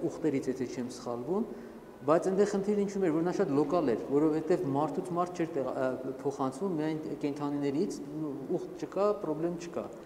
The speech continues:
Հիմնական պրոբլեմ-, ը, խնդիրը ստեղից է գալիս, տարածվածությունից, ը, քանակից և, ը,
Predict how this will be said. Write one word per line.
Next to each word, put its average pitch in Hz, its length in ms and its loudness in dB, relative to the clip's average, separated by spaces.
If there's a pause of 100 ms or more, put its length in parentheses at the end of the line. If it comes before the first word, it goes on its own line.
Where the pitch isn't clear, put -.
(560)
Հիմնական 190 480 2
պրոբլեմ-, 202 400 2
ը, 170 220 4
խնդիրը 208 400 0
ստեղից 196 340 -2
է 127 100 0
գալիս, 110 320 -4
տարածվածությունից, 175 840 2
ը, 147 300 0 (100)
քանակից 156 680 -2
և, 165 280 0
ը, 156 160 -2